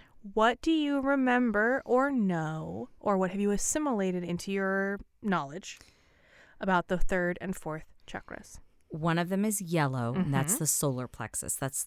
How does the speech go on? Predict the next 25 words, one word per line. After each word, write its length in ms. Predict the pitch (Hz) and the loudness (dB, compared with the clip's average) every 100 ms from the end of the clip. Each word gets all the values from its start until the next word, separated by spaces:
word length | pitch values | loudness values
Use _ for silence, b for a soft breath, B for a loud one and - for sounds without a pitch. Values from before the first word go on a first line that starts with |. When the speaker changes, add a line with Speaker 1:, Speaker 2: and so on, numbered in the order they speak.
| - | -6
Speaker 2:
the 140 | 139 - _ _ - | -8 -8 _ _ -6
third 280 | 147 127 107 | -4 -4 -6
one, 140 | 95 185 | -6 -6
Speaker 1:
Mm-hmm. 60 | |
Speaker 2:
right? 300 | 127 127 151 - - _ _ _ B B B B B _ | -4 -6 -6 -8 -18 _ _ _ B B B B B _
And 260 | 175 160 156 | -2 0 2
then 320 | 151 147 147 | 0 0 0
the 140 | 143 147 | -2 0
next 680 | 147 147 156 175 - - | 0 0 -2 -2 -4 -2
one 180 | 165 160 - | -4 -4 -4
up 300 | 143 143 143 | -4 -4 -6
is 160 | - | -6
the 120 | - | -6
one 220 | 135 135 139 | -6 -4 -2
that 220 | 139 - | -4 -6
the 80 | 131 | -10
color, 400 | - 135 135 - | -6 -6 -6 -6
is 160 | 143 | -8
it 140 | 151 - _ _ | -8 -12 _ _
green? 680 | - - 135 151 214 285 196 339 | -14 -6 -4 -4 -4 -2 -4 -4
Speaker 1:
Mm-hmm. 160 | 175 320 - b b b b b b b b _ - | -8 -10 -12 b b b b b b b b _ -4
Speaker 2:
And 160 | 160 - | -4 -2
it 180 | 160 - | -6 -6
is 1000 | 160 156 147 143 139 143 147 - - - _ _ _ - | -4 -2 -2 -2 -4 -6 -6 -8 -10 -16 _ _ _ -6
not 340 | 143 143 | -2 0